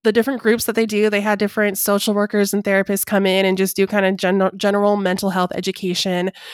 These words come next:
And there was one group that I participated in where they shared this parable. And I had,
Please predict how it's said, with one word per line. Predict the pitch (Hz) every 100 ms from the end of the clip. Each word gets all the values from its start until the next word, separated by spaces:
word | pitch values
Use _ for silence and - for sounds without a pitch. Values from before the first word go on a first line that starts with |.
| - - - -
And | 208
there | 214
was | 220 220
one | 220 240 277
group | 226 202 202
that | 185
I |
participated | 180 185 185 180 175 175 170
in | 170 165 170 180 _ - - - _ _ _ -
where | 190 185 185
they | 180 196
shared | 214 - 170 185
this | 208 -
parable. | 285 427 196 170 170
And | - 269
I |
had, | 381